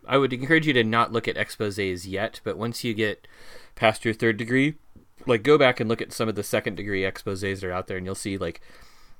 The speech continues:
everything in the seventeen hundreds in the second degree was really boring. And it wasn't until this guy named William Preston came along and wrote all the degree lectures that the second degree, like, blossomed into this incredible thing where it's kind of like a, uh,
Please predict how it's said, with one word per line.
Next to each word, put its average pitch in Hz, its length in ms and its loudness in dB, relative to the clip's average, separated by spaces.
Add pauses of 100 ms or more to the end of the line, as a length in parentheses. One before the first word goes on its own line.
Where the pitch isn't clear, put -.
(240)
everything 139 380 6
in 120 80 2
the 104 60 -2
seventeen 107 400 0
hundreds 98 340 -2
in 95 80 -6
the 92 80 -4
second 98 260 -4
degree 92 220 -4
was 87 240 -8
really 104 320 -2
boring. 82 420 -6 (520)
And 113 100 0
it 120 40 2
wasn't 127 260 2
until 117 260 0
this 107 160 -2
guy 113 140 2
named 104 180 -2
William 101 260 0
Preston 101 380 -6
came 104 180 -4
along 98 240 -4
and 90 100 -6
wrote 101 140 2
all 101 100 2
the 98 100 -4
degree 107 360 -4
lectures 147 640 -2 (320)
that 113 140 -2
the 117 80 -4
second 123 320 0
degree, 110 280 -4
like, 95 200 -4
blossomed 101 440 -2
into 95 160 -8
this 90 180 -8
incredible 92 440 -6
thing 95 320 -6
where 87 120 -6
it's 92 140 -6
kind 123 180 -2
of 110 120 -4
like 95 220 -6
a, 87 280 -6
uh, 80 220 -12